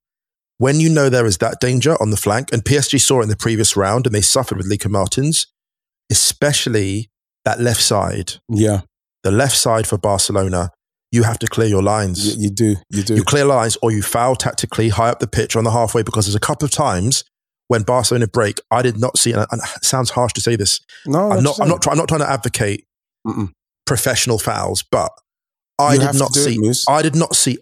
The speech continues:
Speaker 1: any real
Speaker 2: Mm-mm.
Speaker 1: opportunity, uh, attempt by Chelsea to kill the tempo and slow the game
Speaker 2: Mo-,
Speaker 1: down.
Speaker 2: Moose, there was, this is what I'm saying about
Speaker 1: The,
Speaker 2: what
Speaker 1: the game
Speaker 2: looking at
Speaker 1: management, yeah, yeah.
Speaker 2: Yes, watch, watching a team
Speaker 1: Yeah.
Speaker 2: that's so dominant, the fact that they do it in the W S L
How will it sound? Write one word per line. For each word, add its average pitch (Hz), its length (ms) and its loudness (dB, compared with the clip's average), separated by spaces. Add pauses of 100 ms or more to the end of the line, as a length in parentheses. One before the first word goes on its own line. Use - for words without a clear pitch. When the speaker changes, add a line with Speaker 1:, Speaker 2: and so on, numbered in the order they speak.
Speaker 1:
any 143 240 2
real 127 380 2
Speaker 2:
Mm-mm. 113 120 -2
Speaker 1:
opportunity, 110 720 0
uh, 101 260 0 (300)
attempt 139 340 -2
by 120 120 0
Chelsea 107 540 -2 (680)
to 101 100 0
kill 123 280 0
the 107 100 2
tempo 110 540 -2
and 107 140 0
slow 113 180 2
the - 80 -2
game 104 160 0
Speaker 2:
Mo-, 113 80 4
Speaker 1:
down. 87 340 -4
Speaker 2:
Moose, 131 260 4
there 135 100 2
was, 127 260 0 (440)
this 170 160 0
is 156 100 -2
what 151 80 2
I'm 139 80 0
saying 127 380 0
about 113 340 0
Speaker 1:
The, 117 60 -12
Speaker 2:
what 120 180 0
Speaker 1:
the - 60 2
game 143 200 0
Speaker 2:
looking 131 240 2
at - 80 -2
Speaker 1:
management, 101 140 -6
yeah, 107 220 2
yeah. 104 220 -2
Speaker 2:
Yes, 208 340 2
watch, 170 260 -2
watching 214 360 0
a 214 40 -2
team 117 540 -2 (400)
Speaker 1:
Yeah. 92 140 -2
Speaker 2:
that's 139 180 2
so 202 300 0
dominant, 147 640 0 (320)
the - 40 -6
fact 151 200 -2
that 156 100 0
they 139 120 0
do 143 140 2
it 135 120 2
in 131 40 2
the 123 80 2
W 123 440 2
S 120 160 2
L 117 180 2